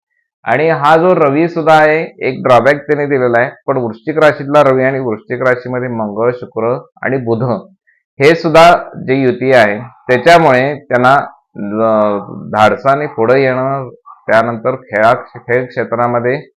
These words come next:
चांगला यश मिळणं हे त्याच्यामागे एक कारण आहे. वृश्चिक राशीतला मंगळ आणि बुध हे एकत्र आहेत. आपल्याला माहिती आहे की वृश्चिक राशीतला बुध हा नीचेचा असतो,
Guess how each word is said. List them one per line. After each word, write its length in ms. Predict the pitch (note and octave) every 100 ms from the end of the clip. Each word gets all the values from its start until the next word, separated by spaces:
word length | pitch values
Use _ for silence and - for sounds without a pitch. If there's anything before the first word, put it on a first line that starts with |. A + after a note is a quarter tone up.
| _ _ _ _ A#2+
चांगला 440 | A2 A2+ C3+ D3
यश 440 | A#2+ G2+ B2 C#3+ C#3
मिळणं 440 | C3+ A#2+ A#2+ C3
हे 360 | C#3 - B2+ D3+
त्याच्यामागे 540 | C3+ A2+ A#2 A#2 A#2
एक 140 | A#2 A2+
कारण 240 | A2 A#2
आहे. 320 | A#2 B2 - -
वृश्चिक 380 | A#2 - D3
राशीतला 440 | D3+ D3 D3 C3+ C#3+
मंगळ 380 | C3+ B2 B2+ B2+
आणि 200 | B2+ C#3
बुध 420 | C3 B2 A#2+ G#2 _ _ _ _ -
हे 80 | C3+
एकत्र 320 | C#3+ D3+ C#3+
आहेत. 240 | D3 A2+ A2
आपल्याला 300 | A2 B2 B2+
माहिती 280 | C3 A#2 A2+
आहे 100 | G2+
की 60 |
वृश्चिक 400 | G#2 G#2 - C3+
राशीतला 460 | C3+ C3+ - B2+ B2+
बुध 240 | A#2 A#2
हा 160 | B2+ C3
नीचेचा 480 | A#2+ G#2 G#2 A2+ A#2
असतो, 400 | G2+ - G2+